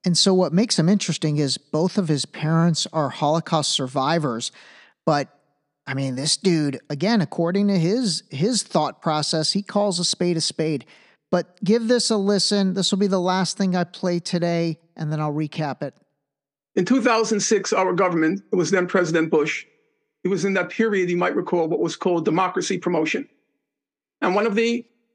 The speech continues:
Speaker 2: uh, instances of democracy moment, promotion was he told the Palestinians to hold an election in the West Bank and Gaza. They hold an election, Hamas wins the election. Hamas comes to power. What's the first thing the United States does? What is the first thing Israel does?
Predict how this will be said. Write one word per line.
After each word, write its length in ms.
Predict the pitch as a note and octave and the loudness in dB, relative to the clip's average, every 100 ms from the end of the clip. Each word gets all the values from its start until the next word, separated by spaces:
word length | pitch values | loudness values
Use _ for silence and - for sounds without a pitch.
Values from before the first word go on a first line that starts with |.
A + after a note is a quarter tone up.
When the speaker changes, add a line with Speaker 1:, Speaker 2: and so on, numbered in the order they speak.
| _ G3 | _ -2
Speaker 2:
uh, 220 | F#3 - - _ - | -2 -4 -10 _ -2
instances 540 | C4+ - A3+ A3+ G#3+ | 0 2 -2 0 -2
of 80 | A3 | 0
democracy 500 | G#3 G3 G3 A3+ B3 | 0 0 0 -2 0
moment, 320 | - D#4+ D#3+ - | 0 0 -2 -4
promotion 460 | F3 A#3 D#3+ D#3+ B3 | 0 2 2 0 0
was 180 | E3 E3+ | 0 0
he 80 | G3 | 0
told 160 | G3+ | 0
the 40 | G3+ | 0
Palestinians 560 | G3+ G3 - G#3 E3 | 0 0 0 0 0
to 100 | - | 0
hold 160 | E3 E3+ | 0 0
an 80 | G3 | 0
election 440 | A3+ - - - - _ _ _ | 0 0 -4 -6 -18 _ _ _
in 100 | E3+ | 0
the 80 | E3 | 2
West 240 | E3 D#3+ | 0 0
Bank 340 | F3 D#3+ D#3 E3 | 0 0 -2 -4
and 160 | - F3 | -4 0
Gaza. 320 | E3 - D4 - _ _ _ _ _ - | 0 -2 -8 -14 _ _ _ _ _ -4
They 60 | |
hold 220 | - F3 G3+ | 0 0 0
an 80 | |
election, 560 | G3+ F3 E3 G3+ C#3 G2 _ _ _ - | 0 0 0 -2 -2 -4 _ _ _ -2
Hamas 380 | F3+ F3 E3+ | 2 2 0
wins 240 | F3+ E3 D#3+ | 0 0 0
the 80 | F3 | 2
election. 400 | D#3 - - - _ _ _ _ _ _ _ _ - | 2 0 -4 -8 _ _ _ _ _ _ _ _ 0
Hamas 320 | A3+ A#3+ - | 2 0 0
comes 280 | G3+ G3 - | 0 0 -2
to 80 | |
power. 420 | - A3 A#3 C4+ - | 0 0 2 -2 -2
What's 180 | F#3 F3+ | -4 -2
the 80 | A3 | 0
first 260 | G#3 F#3 | 0 0
thing 120 | - F#3 | 0 0
the 80 | |
United 260 | F3+ F3 F3 | 2 0 0
States 300 | - E3+ D#3+ | 0 0 0
does? 360 | G3 G3+ G#3+ - | 0 0 -2 -2
What 100 | F3 | -2
is 80 | D#3+ | 0
the 80 | E3 | 0
first 240 | F#3 F3 | 0 2
thing 160 | F3+ E3+ | 0 0
Israel 380 | F#3 F#3+ F3+ | 0 0 0
does? 300 | E3+ E3 F3 | 0 0 -2